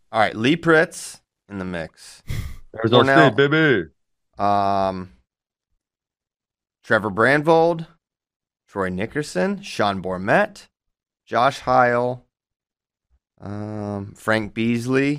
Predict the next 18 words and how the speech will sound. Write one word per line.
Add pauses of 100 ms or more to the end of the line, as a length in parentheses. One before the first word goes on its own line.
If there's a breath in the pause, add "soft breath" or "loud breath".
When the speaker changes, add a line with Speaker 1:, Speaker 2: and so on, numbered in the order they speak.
Speaker 1:
Jason
Borelli, (1000)
uh, (340)
Matt
Stencil,
Imar,
Brian
Medlin, (840)
Chris
Bono, (1300)
Speaker 2:
<laughs> (500)
Speaker 1:
Edinburgh, (380)
Austin
Marsden,
Jared
Frayer,
Zeke
Jones,